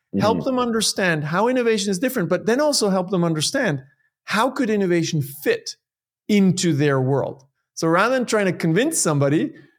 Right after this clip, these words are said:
Speaker 1: try to explain to them, "This is why you have an, an interest." So when I talk to C E Os,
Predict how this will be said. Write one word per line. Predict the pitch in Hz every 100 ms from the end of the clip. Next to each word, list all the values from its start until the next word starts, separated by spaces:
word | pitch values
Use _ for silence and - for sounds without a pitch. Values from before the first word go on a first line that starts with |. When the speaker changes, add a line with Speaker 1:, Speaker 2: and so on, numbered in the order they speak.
| _
Speaker 1:
try | - 220 294
to | 349
explain | 247 - - 208 254
to | 262
them, | 151 151
"This | 170 220
is | 285 208
why | 180 156
you | 147 254 339
have | 208 151
an, | 143 135
an | 160 151
interest." | 135 135 - - -
So | - 160
when | 185
I | 254
talk | 247 226 -
to | 175
C | - 190
E |
Os, | 294 196